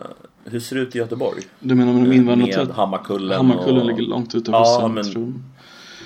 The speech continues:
Speaker 2: Angered ligger långt utanför centrum.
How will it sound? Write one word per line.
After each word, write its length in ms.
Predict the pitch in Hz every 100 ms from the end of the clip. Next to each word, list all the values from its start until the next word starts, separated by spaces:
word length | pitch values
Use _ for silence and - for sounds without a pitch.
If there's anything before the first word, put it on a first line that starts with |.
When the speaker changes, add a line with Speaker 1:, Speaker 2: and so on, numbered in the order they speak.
| - _ - _ _ -
Speaker 2:
Angered 520 | 120 123 120 127 120
ligger 180 | 117 117
långt 340 | 117 117 113
utanför 260 | 117 113 113
centrum. 360 | - 117 113